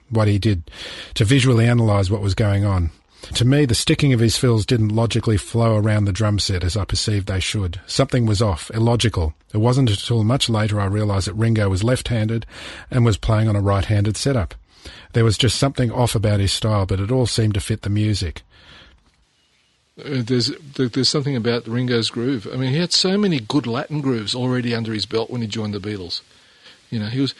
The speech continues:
Speaker 2: he was a Latin aficionado. They never threw on percussion, overdub percussion. Uh, that didn't, that didn't make sense. It didn't fit. Now, I've studied a lot of Latin music, you know, and I can't help it. If something,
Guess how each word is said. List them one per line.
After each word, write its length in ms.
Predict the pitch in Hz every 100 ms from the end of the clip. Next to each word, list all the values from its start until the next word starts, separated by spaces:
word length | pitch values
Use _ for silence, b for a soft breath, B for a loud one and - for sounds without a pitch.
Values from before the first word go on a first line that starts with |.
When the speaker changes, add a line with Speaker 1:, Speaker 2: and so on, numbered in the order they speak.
| B
Speaker 2:
he 80 | -
was 140 | 226 180
a 40 |
Latin 220 | 180 185
aficionado. 680 | 135 135 - 123 120 135 104 92 B B B
They 140 | 160 180
never 340 | 208 190 165
threw 280 | - 160 151
on 160 | 135 113
percussion, 520 | - 127 131 - 98
overdub 460 | 120 120 113 120
percussion. 560 | 110 104 117 117 80 - _ B B B B
Uh, 200 | - 135 127
that 160 | 139
didn't, 300 | 165 165 143
that 140 | 170 147
didn't 220 | 196 170
make 180 | 151 139
sense. 280 | 165 143 147
It 40 |
didn't 220 | 143 135
fit. 280 | 123 165 -
Now, 180 | 147 160
I've 180 | 208 -
studied 340 | - 147 139
a 40 |
lot 100 | 113
of 40 | 107
Latin 300 | 101 113 113
music, 440 | 107 95 98 - - 302
you 100 | 131
know, 180 | 123 135 -
and 240 | 127 123 - B B B B B
I 140 | 156
can't 320 | 190 185 151
help 240 | 135 139 143
it. 140 | 107
If 120 | 131
something, 480 | - - 185 175 151